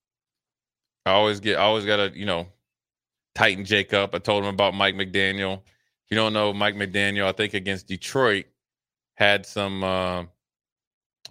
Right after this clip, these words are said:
off-white shoes. So it's a specialty type of shoe.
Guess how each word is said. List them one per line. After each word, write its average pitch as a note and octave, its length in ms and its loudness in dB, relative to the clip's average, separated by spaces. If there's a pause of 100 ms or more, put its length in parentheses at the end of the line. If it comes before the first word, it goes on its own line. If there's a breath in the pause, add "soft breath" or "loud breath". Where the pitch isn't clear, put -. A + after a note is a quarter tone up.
off-white A2+ 480 2
shoes. E2 680 -6
So G#2 180 0
it's F#2 160 -4
a E2+ 100 -6 (800)
specialty G2 480 -2
type F2+ 220 -4
of E2 60 -20
shoe. E2+ 300 -6